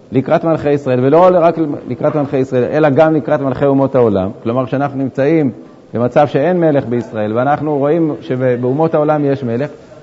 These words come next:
לרוץ ולהסתכל ולראות איך זה נראה שיש מלכות. למה? כי אם יזכה על ידי כך, אז הוא יבחין, כלומר, הוא יקדם את העניין של מלכות ישראל, אז,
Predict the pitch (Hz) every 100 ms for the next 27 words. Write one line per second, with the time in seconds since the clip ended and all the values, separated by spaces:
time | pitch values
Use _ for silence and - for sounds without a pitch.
0 | - 131 143 202 220 180 160 160 - 147
1 | 196 190 165 156 156 196 196 - 180 156
2 | 170 165 156 175 160 160 160 143 156 135
3 | - - - - - 127 160 190 - 170
4 | 170 - - - - 202 214 165 139 220
5 | 226 185 160 156 196 196 202 185 180 175
6 | 143 127 151 131 185 180 139 139 135 143
7 | 139 139 190 190 175 170 180 185 165 151
8 | 139 160 165 156 160 170 123